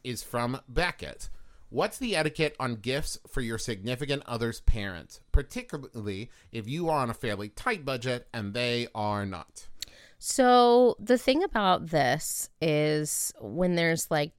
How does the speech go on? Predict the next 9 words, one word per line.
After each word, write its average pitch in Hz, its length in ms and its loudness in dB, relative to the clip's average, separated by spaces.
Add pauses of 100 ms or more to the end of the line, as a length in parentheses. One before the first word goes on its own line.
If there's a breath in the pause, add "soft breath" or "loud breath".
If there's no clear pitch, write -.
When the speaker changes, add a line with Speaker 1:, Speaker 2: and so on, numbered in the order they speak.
Speaker 2:
discrepancies 160 920 0
as 165 140 -2
far 156 220 0
as 147 160 -4
budget 151 500 -4
goes, 277 480 0 (600 loud breath)
um, 175 440 4 (760)
you 226 220 2 (300)
don't 202 280 8